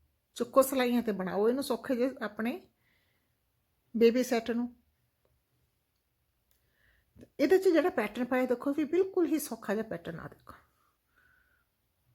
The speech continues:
ਇੱਕ ਕੁੰਡਾ ਬੁਣਿਆ, ਇੱਕ ਬਗੈਰ ਬੁਣਿਆ ਚੁੱਕਿਆ, ਇੱਕ ਬੁਣਿਆ, ਇੱਕ ਬਗੈਰ ਬੁਣਿਆ ਚੁੱਕਿਆ, ਇੱਕ ਬੁਣਿਆ, ਇੱਕ ਬਗੈਰ ਬੁਣਿਆ ਚੁੱਕਿਆ, ਏਦਾਂ ਹੀ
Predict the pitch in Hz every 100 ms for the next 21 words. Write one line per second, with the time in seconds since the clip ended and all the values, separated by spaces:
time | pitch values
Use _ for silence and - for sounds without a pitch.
0 | _ _ _ _ _ _ _ _ _ _
1 | _ _ _ _ _ _ _ _ _ _
2 | _ _ _ - 320 254 196 185 214 254
3 | 226 220 185 190 196 220 226 220 214 220
4 | 214 196 190 226 226 202 190 185 190 214
5 | 214 220 - 214 214 185 185 196 190 170
6 | 170 170 175 185 196 - 214 190 208 202
7 | 294